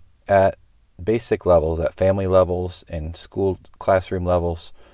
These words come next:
Um, he has a very thoughtful way and very insightful way for talking about forgiveness and, and distinguishing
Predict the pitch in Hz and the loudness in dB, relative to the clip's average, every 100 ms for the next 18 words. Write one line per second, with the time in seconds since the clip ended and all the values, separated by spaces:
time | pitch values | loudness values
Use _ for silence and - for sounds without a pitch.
0 | _ - _ - 95 90 87 - 101 98 | _ -20 _ -10 -4 -4 -4 -8 -6 -4
1 | 92 95 90 85 104 107 92 92 82 - | -4 -4 -4 0 4 4 6 4 4 0
2 | 85 87 87 85 80 92 92 82 - 113 | 0 2 0 0 0 2 2 0 4 4
3 | - 90 87 82 82 - - _ - _ | 4 0 2 0 -4 -12 -20 _ -20 _
4 | _ _ - - 98 98 87 - - 80 | _ _ -4 6 6 6 2 2 0 0
5 | 90 85 85 82 - - - 87 80 73 | 0 0 -4 -6 -14 -20 -8 -6 -6 -8
6 | - _ - 76 76 85 - _ _ - | -16 _ -14 -10 -10 -12 -18 _ _ -20
7 | - _ _ _ _ - 85 85 - 98 | -20 _ _ _ _ -10 -8 -8 -6 -2
8 | 95 90 95 87 85 | -2 -2 -4 -2 -4